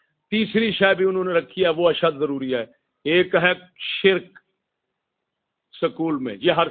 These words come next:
سکول میں ہوگا، چاہے مولوی کا ہو، چاہے مدرسے دی-، آ... غیر مولوی کا ہو، چاہے پروفیسر کا ہو، چاہے مفتی کا ہو۔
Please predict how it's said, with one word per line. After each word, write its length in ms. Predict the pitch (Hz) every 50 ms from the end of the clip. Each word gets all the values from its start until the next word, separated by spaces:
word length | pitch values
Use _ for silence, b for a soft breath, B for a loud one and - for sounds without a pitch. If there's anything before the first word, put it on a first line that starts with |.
| -
سکول 280 | 151 131 - 127 131 123 107
میں 100 | 110 104
ہوگا، 260 | 90 85 82 - - _ _ _ _ _ _ _ _ _ _ _ _ _ - _ _ _ _ _ _ _ _ _ _ _ -
چاہے 260 | - 180 170 165 165
مولوی 400 | 165 160 156 160 160 151 165 165
کا 140 | 160 170 165
ہو، 140 | 156 160 156
چاہے 260 | 156 - 147 135 131
مدرسے 580 | 127 123 117 110 127 110 - - - 269 151
دی-، 300 | 127 117 139 147 160 151
آ... 300 | 156 131 131 123 120 117
غیر 260 | 113 104 123 135 131 123
مولوی 440 | 113 113 110 107 101 - - -
کا 100 | - -
ہو، 120 | 80 - - _ _ _ _ _ _ _ _ _ _
چاہے 260 | - 175 170 160 165
پروفیسر 640 | 165 165 165 156 151 143 - 156 151 - - 165 156
کا 140 | - 156 151
ہو، 100 | 156 156
چاہے 240 | 151 - 147 139
مفتی 380 | 135 139 139 139 - - - 117
کا 140 | - - 98
ہو۔ 160 | 80 73 67